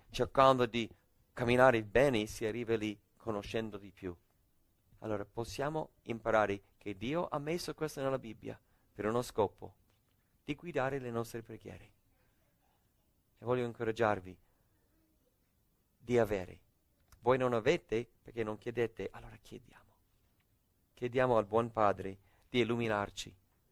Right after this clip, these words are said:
con lo spirito di rivelazione in Cristo Gesù, nella conoscenza di Cristo e di conoscere queste cose. Vorrei pregare, vorrei pregare quello adesso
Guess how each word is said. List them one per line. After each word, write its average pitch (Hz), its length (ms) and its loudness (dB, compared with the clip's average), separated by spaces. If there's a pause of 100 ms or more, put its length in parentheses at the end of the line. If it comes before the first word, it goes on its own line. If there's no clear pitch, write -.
(240)
con 113 160 -4
lo 104 80 -2
spirito 123 460 -6
di 113 80 -2
rivelazione 113 720 4 (760)
in 139 400 2 (500)
Cristo 123 380 -6
Gesù, 101 380 -6
nella 107 240 2
conoscenza 127 640 0
di 127 100 -4
Cristo 98 500 0
e 110 120 -2
di 110 100 -6
conoscere 107 480 0
queste 95 380 -14
cose. 90 400 -20 (880)
Vorrei 107 220 0
pregare, 98 440 -6 (140)
vorrei 107 240 -2
pregare 92 400 -8
quello 95 260 -10
adesso 110 500 -8